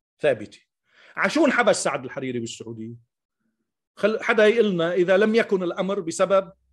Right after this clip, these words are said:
التسوية الرئاسية التي اعتبرت بنظر السعودية وفرنسا وأمريكا،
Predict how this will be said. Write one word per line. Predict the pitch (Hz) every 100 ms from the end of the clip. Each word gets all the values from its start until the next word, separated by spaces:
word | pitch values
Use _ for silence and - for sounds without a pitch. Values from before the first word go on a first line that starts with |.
| _
التسوية | 190 - 196 - 170 147
الرئاسية | 151 170 156 196 196
التي | 196 170 160
اعتبرت | - 214 196 196 202 - _ _ _
بنظر | 165 240 240 202 185
السعودية | - 185 165 170 202 214 214 - -
وفرنسا | 160 165 180 185 208 254 233 233
وأمريكا، | 220 214 185 175 160 156 156